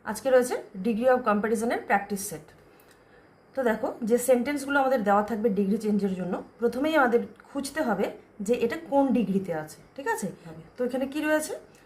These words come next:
"সুজয় is the tallest boy in the class", তাই তো? এখানে দেখো আমরা কিভাবে বুঝবো যে কোন ডিগ্রিতে রয়েছে?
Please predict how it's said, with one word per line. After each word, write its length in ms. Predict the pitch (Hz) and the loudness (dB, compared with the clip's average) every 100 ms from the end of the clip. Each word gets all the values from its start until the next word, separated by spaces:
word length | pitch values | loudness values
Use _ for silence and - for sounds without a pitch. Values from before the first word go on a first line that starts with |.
| - | -18
"সুজয় 580 | - 262 240 240 339 440 | -10 -2 4 6 6 2
is 140 | 226 | -2
the 240 | 190 226 - 247 | -2 -2 -2 -2
tallest 380 | 226 269 302 | -2 -2 -4
boy 340 | 233 196 185 214 - | -6 -2 0 0 0
in 100 | 220 | 0
the 200 | 196 262 - - - | 2 0 -4 -16 -8
class", 220 | 233 135 - - - | -6 -6 -12 -16 -12
তাই 120 | 320 | -6
তো? 160 | - - - - - | -6 -6 -10 -20 -10
এখানে 240 | 240 277 294 | -4 -2 0
দেখো 220 | 277 302 | 2 2
আমরা 180 | 277 285 | 0 -2
কিভাবে 400 | - 294 320 339 | -4 -4 -4 -4
বুঝবো 360 | 262 240 277 | -2 -2 -2
যে 100 | 311 | -4
কোন 220 | 285 262 | 0 0
ডিগ্রিতে 380 | 254 254 269 277 | 0 -4 -2 2
রয়েছে? 320 | 269 247 247 | 4 2 0